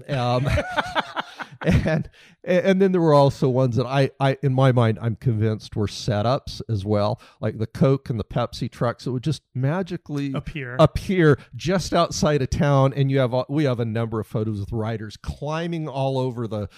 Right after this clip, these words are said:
Speaker 1: Coke or Pepsi trucks to get the beverage and, you know, take on their way and going, "That's a great photo op for them." But the stuff in the, in the stores,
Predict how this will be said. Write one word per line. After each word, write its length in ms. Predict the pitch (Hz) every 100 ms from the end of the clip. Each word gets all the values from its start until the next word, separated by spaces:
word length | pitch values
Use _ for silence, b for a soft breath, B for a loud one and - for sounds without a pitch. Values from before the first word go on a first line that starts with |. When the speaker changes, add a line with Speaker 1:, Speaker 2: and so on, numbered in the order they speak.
| B B -
Speaker 1:
Coke 300 | 127 131 123
or 80 |
Pepsi 420 | - 117 113 127 -
trucks 340 | 131 110 -
to 80 | 123
get 280 | 107 123 -
the 100 | 110
beverage 720 | 90 113 101 92 95 101 - B B B
and, 440 | 120 107 107 101 -
you 140 | 120
know, 180 | 110 107 113 - 139
take 300 | - 127 123
on 120 | 117
their 120 | 113 113
way 160 | 117
and 100 | 113
going, 120 | 113
"That's 220 | 131 131 -
a 60 |
great 340 | 107 127 117 -
photo 340 | 135 117 113
op 180 | 104 -
for 160 | 131
them." 260 | 110 127 117
But 220 | 107 -
the 100 | 127
stuff 400 | - - 127 -
in 140 | 135 110
the, 200 | 107 - -
in 140 | 110
the 80 | 101
stores, 920 | - - - 139 127 127 117 107 104